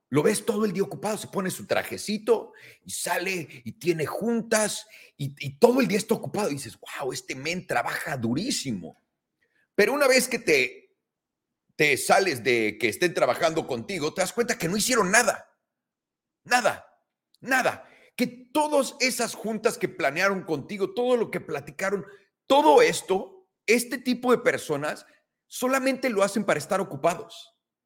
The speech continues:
Es la cosa más rara del mundo porque mi cerebro no funciona así. Si estoy gastándome el tiempo para hacer algo contigo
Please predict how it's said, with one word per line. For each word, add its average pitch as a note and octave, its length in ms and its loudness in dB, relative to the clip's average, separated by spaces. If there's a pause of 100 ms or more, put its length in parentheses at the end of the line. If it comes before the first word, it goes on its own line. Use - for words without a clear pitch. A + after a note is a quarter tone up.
(1600)
Es B3 180 2
la C4+ 100 0
cosa C4 220 0
más A3 180 2
rara G#3+ 240 4
del D#3 140 0
mundo F3+ 220 -2
porque D3+ 200 -4
mi C3+ 100 -8
cerebro E3 320 2
no D#3+ 140 0
funciona C3 360 -4
así. G#2 240 -6
Si - 120 -8
estoy G#3 260 2
gastándome E3+ 520 0
el A2+ 140 -6
tiempo C#3 360 -6
para G2 140 0
hacer D3+ 200 -2
algo C3 220 0
contigo G2+ 800 -6